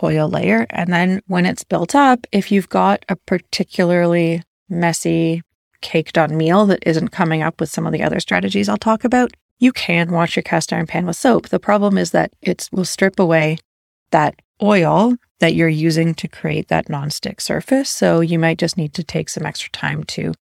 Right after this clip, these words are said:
rebuild up that seasoning if you do wash it with soap, but it's not gonna do anything to the pan itself. To make it nonstick, so again, it does need to be well seasoned. I typically cook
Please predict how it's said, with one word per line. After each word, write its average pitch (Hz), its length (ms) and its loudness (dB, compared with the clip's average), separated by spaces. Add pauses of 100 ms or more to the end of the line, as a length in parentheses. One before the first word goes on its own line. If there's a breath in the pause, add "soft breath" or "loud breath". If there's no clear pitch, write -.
(140)
rebuild 175 640 4
up 165 140 -2
that - 200 0
seasoning 185 560 2
if 170 160 -4
you 165 120 0
do 160 320 -4 (320)
wash 165 280 -2
it - 80 -10
with 151 80 -8
soap, - 280 -2 (100)
but 160 200 -2
it's 175 200 -2
not 185 160 -4
gonna 220 180 4
do 220 200 2
anything 165 500 -2
to 156 320 -2
the 160 280 0 (160)
pan 143 540 -2
itself. - 600 -8 (340)
To 269 140 2 (120)
make 247 360 6
it 262 120 4
nonstick, 220 640 2
so 220 160 0
again, 190 460 0
it 185 140 0
does 180 200 0
need 185 180 0
to 202 100 0
be 202 140 4
well 165 500 2 (140)
seasoned. 196 720 0 (400)
I 190 400 2
typically 202 420 -4
cook - 640 -4